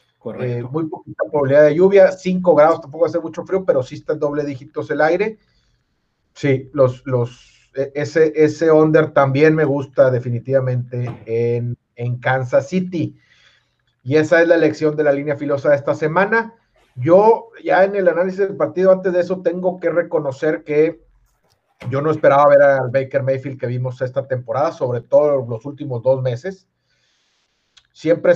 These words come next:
Speaker 2: siempre he visto, creído que las habilidades físicas ahí estaban, pero creía que le faltaba un poco de madurez y a lo mejor compromiso,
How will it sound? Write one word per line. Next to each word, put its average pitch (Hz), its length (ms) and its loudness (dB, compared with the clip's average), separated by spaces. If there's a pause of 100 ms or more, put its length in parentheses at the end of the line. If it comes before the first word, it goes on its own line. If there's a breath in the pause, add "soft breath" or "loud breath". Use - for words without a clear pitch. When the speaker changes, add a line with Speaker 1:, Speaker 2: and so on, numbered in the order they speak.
(160)
Speaker 2:
siempre 175 340 2
he - 20 4
visto, 180 400 -4
creído 156 400 0
que 180 80 -4
las 147 180 0
habilidades 135 460 -2
físicas - 420 -8
ahí 139 140 -2
estaban, 185 400 -2
pero 202 160 -2
creía 175 240 0
que 190 80 -6
le 180 100 2
faltaba 156 400 0
un 156 100 -6
poco 170 280 -4
de 160 80 -2
madurez 139 420 -2
y 165 60 -4
a - 20 -2
lo 156 80 0
mejor 170 300 -4
compromiso, 180 720 -4